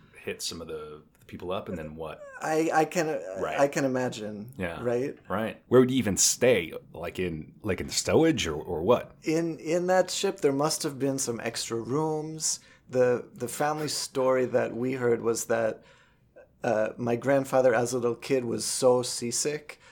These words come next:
Speaker 2: so he was throwing up on his big sister the whole
Speaker 1: Oh,
Speaker 2: trip
Speaker 1: no.
Speaker 2: over,
Speaker 1: Oh.
Speaker 2: right? And, like, cows are there. They're, like, stuck in some little
Speaker 1: <laughs> Oh,
Speaker 2: room.
Speaker 1: God.
Speaker 2: Talk, like, y-,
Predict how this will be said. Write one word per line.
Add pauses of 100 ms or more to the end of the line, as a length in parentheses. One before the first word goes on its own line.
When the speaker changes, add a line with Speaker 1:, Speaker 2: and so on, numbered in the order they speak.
Speaker 2:
so
he
was
throwing
up
on
his
big
sister
the
whole
Speaker 1:
Oh,
Speaker 2:
trip
Speaker 1:
no.
Speaker 2:
over,
Speaker 1:
Oh.
Speaker 2:
right?
And,
like, (420)
cows
are
there.
They're,
like,
stuck
in
some
little
Speaker 1:
<laughs>
Oh,
Speaker 2:
room.
Speaker 1:
God.
Speaker 2:
Talk,
like,
y-,